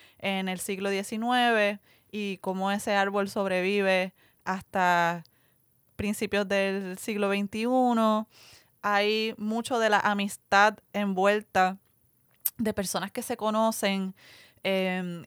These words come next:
y se unen en defensa del medio ambiente o se entrelazan por alguna bobería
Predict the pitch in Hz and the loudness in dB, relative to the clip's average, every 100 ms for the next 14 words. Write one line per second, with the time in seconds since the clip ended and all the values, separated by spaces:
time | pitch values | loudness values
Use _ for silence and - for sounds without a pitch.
0 | - 220 202 196 196 190 208 190 196 208 | -12 -8 -6 -4 -4 -2 -2 0 0 0
1 | 214 208 208 190 196 190 190 180 190 208 | 0 0 -2 -2 -2 -2 -4 -2 -2 0
2 | 202 208 208 196 190 196 196 196 196 190 | 0 2 4 6 4 2 0 2 2 4
3 | 214 269 269 262 - 220 220 202 196 190 | 8 8 8 4 4 6 6 4 4 4
4 | 190 - 185 185 196 190 185 185 233 269 | 2 2 4 2 0 0 4 4 4 0
5 | 247 233 214 - - 208 202 226 240 233 | 4 6 6 2 -4 -4 0 4 6 6
6 | 220 240 254 240 220 226 | 4 2 4 6 8 4